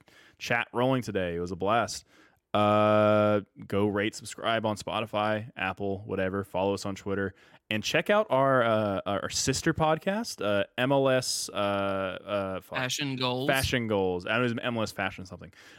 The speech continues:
Speaker 1: M L S Fashion Goals. Uh, yeah, go check them out.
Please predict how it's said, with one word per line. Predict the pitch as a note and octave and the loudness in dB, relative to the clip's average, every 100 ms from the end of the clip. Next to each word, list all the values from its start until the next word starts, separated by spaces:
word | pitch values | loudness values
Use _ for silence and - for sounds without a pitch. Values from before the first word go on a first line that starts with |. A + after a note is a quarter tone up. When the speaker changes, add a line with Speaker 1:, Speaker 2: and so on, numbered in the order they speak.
| - | -4
Speaker 1:
M | C#3+ | 0
L | D#3+ | 2
S | E3 - | 2 0
Fashion | C3+ C3+ C#3 C#3 A#2 | 0 2 2 0 2
Goals. | A2 G2+ F#2 F2 - - | 4 6 4 0 -6 -4
Uh, | G2 G2 F#2+ F#2 F2+ E2+ | 0 0 0 -2 -4 -6
yeah, | A2 A#2+ | -8 -6
go | A#2 | -6
check | - B2+ | -6 -4
them | C#3 C3+ | -4 -2
out. | C#3 | -2